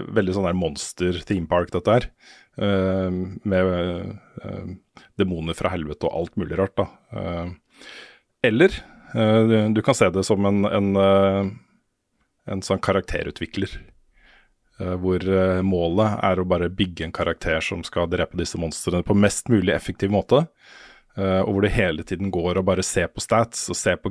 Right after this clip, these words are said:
gear, og se på hvordan på en måte gear du har kan, eh, eh, jobbe med ability nå satt opp i skill tre,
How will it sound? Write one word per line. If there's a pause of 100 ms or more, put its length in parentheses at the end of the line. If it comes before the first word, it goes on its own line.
gear,
og
se
på (580)
hvordan (180)
på
en
måte (680)
gear
du
har
kan, (180)
eh, (840)
eh, (120)
jobbe
med
ability
nå
satt
opp
i
skill
tre,